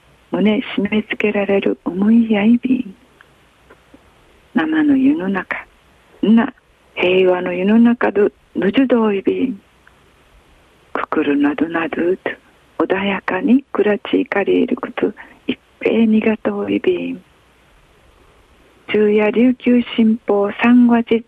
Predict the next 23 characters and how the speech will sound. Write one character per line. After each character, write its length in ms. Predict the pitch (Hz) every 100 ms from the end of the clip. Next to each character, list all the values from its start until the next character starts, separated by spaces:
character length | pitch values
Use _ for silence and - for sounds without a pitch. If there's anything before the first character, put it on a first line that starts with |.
| -
一 200 | 285 202
日 460 | - 185 - 381 254 _ _ _ -
火 120 | 190
曜 340 | 190 185 175 170
日、 260 | 175 147 - - - - _ -
二 180 | 180
十 300 | 175 202 185
九 280 | - 190 233
面 320 | 247 214 170
の 140 | 147 240
記 180 | - 302
事 120 | 240
か 140 | - 190
ら 220 | - - - -
続 240 | 139 -
き 100 | - -
さ 120 | -
び 60 | -
ら。 180 | - - _ _ _ - _ _ _ _ _ _ _ - - _ _ _ _ _ _ -
こ 160 | 240
の 240 | 254 254 -
居 100 | 170
場 180 | 170 370